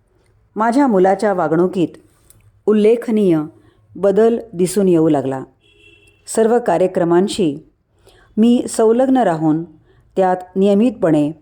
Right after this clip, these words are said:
भाग घेऊ लागले. हळूहळू मला सुंदर आंतरिक बदल दिसू लागले. माझे आंतरिक विश्व अचेतन अवस्थेतून पूर्णपणे सचेतन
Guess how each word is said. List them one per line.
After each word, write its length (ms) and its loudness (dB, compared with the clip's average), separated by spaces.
भाग 240 -4
घेऊ 240 0
लागले. 360 -2
हळूहळू 500 2
मला 340 0
सुंदर 540 0
आंतरिक 480 0
बदल 320 0
दिसू 320 0
लागले. 340 -2
माझे 400 2
आंतरिक 520 0
विश्व 440 -2
अचेतन 480 0
अवस्थेतून 800 -2
पूर्णपणे 920 0
सचेतन 520 0